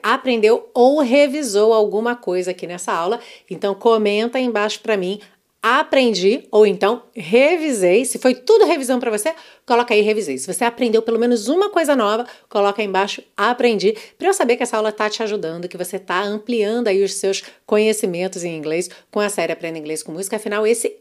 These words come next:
é o objetivo aqui desse trabalho, tá sempre trazendo esse conteúdo autêntico, que são as músicas, realmente com tudo explicado, pra você não ficar com nenhuma dúvida, pra aprender a cantar direitinho, pra entender as letras das músicas e também aprender ou revisar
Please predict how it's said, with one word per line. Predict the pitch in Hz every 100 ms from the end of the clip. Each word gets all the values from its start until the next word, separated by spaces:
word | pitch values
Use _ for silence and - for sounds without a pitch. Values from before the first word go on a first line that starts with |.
| -
é | 302
o | 330
objetivo | 302 240 262 262 220
aqui | 226 247
desse | 190 202
trabalho, | 185 180 185 156
tá | 170
sempre | 160 208 214
trazendo | - 208 190 190 220 240 -
esse | 226 285
conteúdo | 294 277 262 220
autêntico, | 220 233 - 247 427 - - 143 - _
que | -
são | - 208 175
as | 190
músicas, | 165 175 208 269 262 -
realmente | - 208 208 233
com | -
tudo | 226 240
explicado, | 262 - 277 294 - 220 196 220 214
pra | 214
você | 202 220
não | 220
ficar | - 214
com | 233
nenhuma | 214 226 220 262 320
dúvida, | 214 202 202 208 208 -
pra | 262
aprender | 262 262 233
a |
cantar | 220 220 208
direitinho, | 196 175 165 220 202
pra | - 262
entender | 262 247 220
as | 214 202
letras | 190 190 165
das | 160 147
músicas | 202 226 233 - - - -
e | 359
também | 359 349 240 240 277 - - _ -
aprender | 233 247 254 220 214
ou | 226
revisar | 226 226 214 208